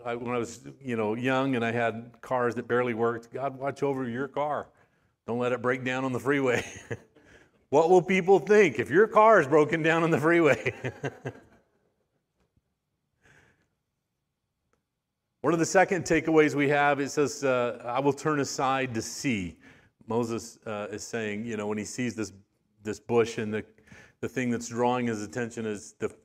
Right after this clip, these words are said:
the fuel is God. There's, it's not being fueled by this bush. It's, it's burning, and the bush is fine. And he says, "I'll t-, I'll turn aside to see."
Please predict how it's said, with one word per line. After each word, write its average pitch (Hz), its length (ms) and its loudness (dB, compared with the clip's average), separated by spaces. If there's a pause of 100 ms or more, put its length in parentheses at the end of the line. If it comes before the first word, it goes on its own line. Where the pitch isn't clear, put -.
(180)
the 110 100 -6
fuel 131 480 0
is 92 120 -4
God. 92 460 -4 (280)
There's, 101 320 -8 (480)
it's 110 240 -8
not 123 280 -2
being 117 220 -2
fueled 117 380 -2
by 110 180 -2
this 98 200 -8
bush. 107 480 -2
It's, - 240 -12
it's - 440 -12 (160)
burning, 117 540 -2 (280)
and 107 100 -6
the 104 40 -2
bush 117 260 -2
is 104 140 -12
fine. 87 400 -6 (1000)
And 117 60 -8
he 117 60 -4
says, 117 200 -4
"I'll 127 180 2
t-, - 140 -6
I'll 131 120 0
turn 139 240 -4
aside 120 360 -2
to 104 80 -6
see." 110 480 -6